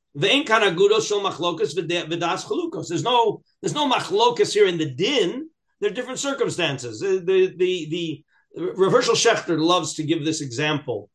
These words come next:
to, to, to negate the idea that halacha changes. Right? Well, in the fifteenth century, they did it like this,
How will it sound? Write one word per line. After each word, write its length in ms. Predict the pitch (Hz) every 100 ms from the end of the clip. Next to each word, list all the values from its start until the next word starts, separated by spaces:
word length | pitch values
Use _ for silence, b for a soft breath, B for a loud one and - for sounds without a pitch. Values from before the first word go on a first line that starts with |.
| _ _ _ _
to, 260 | 156 147 -
to, 340 | 160 151 131 B B -
to 280 | 156 151 -
negate 480 | 160 147 175 196 175
the 120 | 165
idea 680 | 147 123 120 175 139 120 117 _ _ _ - -
that 180 | 147 120
halacha 520 | 151 151 175 - 160
changes. 840 | - 156 143 113 - - - - _ _ _ _ _ -
Right? 160 | 156
Well, 200 | 160 160
in 80 | 147
the 80 | 139
fifteenth 420 | 285 - 214 190
century, 420 | 196 220 - 208
they 140 | 180 156
did 140 | 196
it 140 | 196
like 200 | 156 156
this, 540 | - 247 202 - -